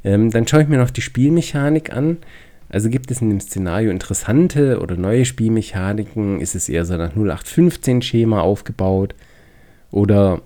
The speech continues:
na, ist es einfach ein gut gemachtes Szenario? Ist mein, muss ja nicht immer nur neue Sch-, Mechanik sein.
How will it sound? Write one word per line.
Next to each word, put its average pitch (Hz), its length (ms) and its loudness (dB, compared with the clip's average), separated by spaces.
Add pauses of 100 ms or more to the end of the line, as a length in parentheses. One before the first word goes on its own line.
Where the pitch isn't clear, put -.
(120)
na, 95 220 -4
ist 123 180 -2
es 120 80 -4
einfach 120 200 0
ein 120 140 2
gut 135 200 0
gemachtes 110 720 -2 (180)
Szenario? 95 800 0
Ist - 180 -6
mein, 92 360 0
muss 123 220 2
ja 127 80 4
nicht 104 160 -2
immer 113 200 2
nur 107 140 2
neue 101 300 4
Sch-, - 200 -2
Mechanik 110 540 -2
sein. 110 300 2